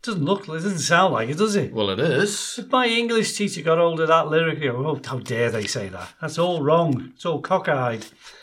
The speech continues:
Speaker 2: It
Speaker 1: Um,
Speaker 2: is a bit. It is
Speaker 1: yeah.
Speaker 2: a bit.
Speaker 1: <laughs> All right, I'll forgive 'em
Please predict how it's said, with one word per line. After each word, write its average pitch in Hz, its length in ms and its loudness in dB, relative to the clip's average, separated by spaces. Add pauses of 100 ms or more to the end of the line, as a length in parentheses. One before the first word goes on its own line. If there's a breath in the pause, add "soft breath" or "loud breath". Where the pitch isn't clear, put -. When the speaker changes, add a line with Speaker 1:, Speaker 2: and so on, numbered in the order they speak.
(440 loud breath)
Speaker 2:
It 151 160 4
Speaker 1:
Um, 170 100 6
Speaker 2:
is 160 80 -2
a 120 60 -2
bit. - 360 -8 (140)
It - 60 -12
is - 100 -6
Speaker 1:
yeah. 175 240 0 (240)
Speaker 2:
a 156 80 0
bit. 131 360 -2 (240 loud breath)
Speaker 1:
<laughs> - 260 -20
All 220 80 6
right, 208 100 10
I'll 226 140 6
forgive 190 340 2
'em 131 260 2